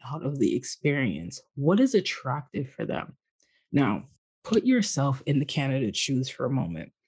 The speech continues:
You may have applied for a job. Maybe you've been an entrepreneur your whole life, but when you have applied for anything,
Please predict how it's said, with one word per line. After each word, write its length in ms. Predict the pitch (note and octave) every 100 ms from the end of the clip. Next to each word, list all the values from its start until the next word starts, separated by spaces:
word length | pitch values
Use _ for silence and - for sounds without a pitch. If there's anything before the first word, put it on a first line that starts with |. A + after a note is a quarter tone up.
| -
You 480 | A3 C4+ C4 E4 -
may 200 | C#3 C3
have 180 | C#3+ F3+
applied 380 | F#3+ F3 F3
for 100 | -
a 40 | G3
job. 340 | D3+ C#3 C#3
Maybe 200 | C#3+ C#3
you've 220 | D3+ D#3
been 160 | D3+ D3+
an 120 | C#3+
entrepreneur 800 | D3 D3 D3 C#3 C#3+ C3+ C#3 C3+ - _
your 140 | - C3+
whole 240 | C3+ -
life, 340 | B2+ E3 F3 -
but 120 | C3 - C3
when 280 | D3+ F#3 G#3
you 320 | G3 G#3 A3+
have 400 | F3 D#3+ D3 C#3 -
applied 440 | C3 C3+ - D#3+ D#3+
for 220 | - - -
anything, 640 | D3 D3 C3+ - E2 -